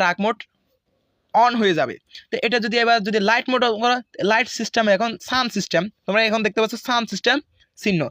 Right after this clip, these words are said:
তো এবার এটা ক্লিক করলে লাইট মোড অফ হয়ে যাবে, এ, on হয়ে যাবে। তো তোমরা যারা আমার চ্যানেলটিকে সাবস্ক্রাইব করো না, প্লিজ ভাই সাবস্ক্রাইব করো। আর যাদের এই ডার্ক মোড, লাইট মোডের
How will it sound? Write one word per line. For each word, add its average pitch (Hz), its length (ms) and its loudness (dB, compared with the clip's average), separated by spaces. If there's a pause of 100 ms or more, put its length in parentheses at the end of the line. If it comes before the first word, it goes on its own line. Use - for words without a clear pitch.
(220)
তো - 100 -4
এবার 247 120 2 (100)
এটা 220 180 0
ক্লিক 226 220 -4
করলে 254 180 0 (1500)
লাইট 226 320 0
মোড 240 120 -2 (160)
অফ 196 160 4
হয়ে 190 120 4
যাবে, 180 200 2 (140)
এ, - 20 2 (200)
on 202 120 4
হয়ে 208 120 2
যাবে। 185 140 2 (460)
তো 226 60 2 (500)
তোমরা 220 300 0 (140)
যারা 196 220 4 (400)
আমার 190 180 -2
চ্যানেলটিকে 208 380 0
সাবস্ক্রাইব 202 300 -2
করো 220 140 0
না, 147 120 -4
প্লিজ 214 240 -2
ভাই 202 180 2
সাবস্ক্রাইব 202 360 -2
করো। 156 140 4 (300)
আর 185 60 2 (100)
যাদের 208 220 0 (240)
এই 247 80 0 (560)
ডার্ক 214 200 0 (100)
মোড, 233 120 0 (140)
লাইট 202 260 2
মোডের 226 180 2